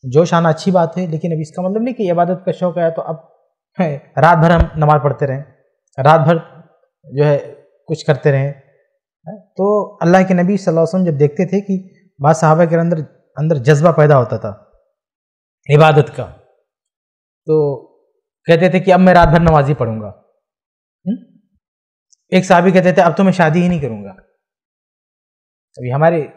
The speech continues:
इसी सेंटर पे एक भाई साहब आए थे, वो पता नहीं है कि नहीं यहाँ पे, तो बहरहाल उन्होंने भी ये इरादा बनाया, "मैं शादी ही नहीं करूंगा।"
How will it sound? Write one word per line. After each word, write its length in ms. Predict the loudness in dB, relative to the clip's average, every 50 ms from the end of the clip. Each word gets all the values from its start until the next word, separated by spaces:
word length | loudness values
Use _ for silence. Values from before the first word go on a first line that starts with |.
| _ _ _ _ -20
इसी 160 | -14 -12 -10
सेंटर 300 | -6 -4 -2 0 0 0
पे 120 | 2 2
एक 80 | 0 0
भाई 160 | 0 -4 -6
साहब 160 | -4 -6 -6
आए 120 | -6 -6 -8
थे, 140 | -10 -14 -16
वो 120 | -18 -18
पता 440 | -20 _ _ _ _ _ _ -10 -8
नहीं 120 | -6 -6 -6
है 140 | -6 -6
कि 120 | -6 -6 -6
नहीं 120 | -6 -6
यहाँ 120 | -6 -8 -12
पे, 120 | -16 -20 -20 _ _ _ _ _ _ _ _ _ _ _ _ _ _ _ _ _ _ _ _
तो 340 | _ -8 -6 -6 -6 -6 -8 -12 -18 _ _ 0
बहरहाल 280 | 2 4 4 4 4 2
उन्होंने 260 | 2 4 4 4 4
भी 120 | 4 4
ये 60 | 4 4
इरादा 220 | 4 4 4 2
बनाया, 220 | 2 2 2 2
"मैं 60 | 2 4
शादी 220 | 4 4 2 2
ही 60 | -2
नहीं 100 | -2 -2
करूंगा।" 300 | -4 -6 -8 -12 -14 -16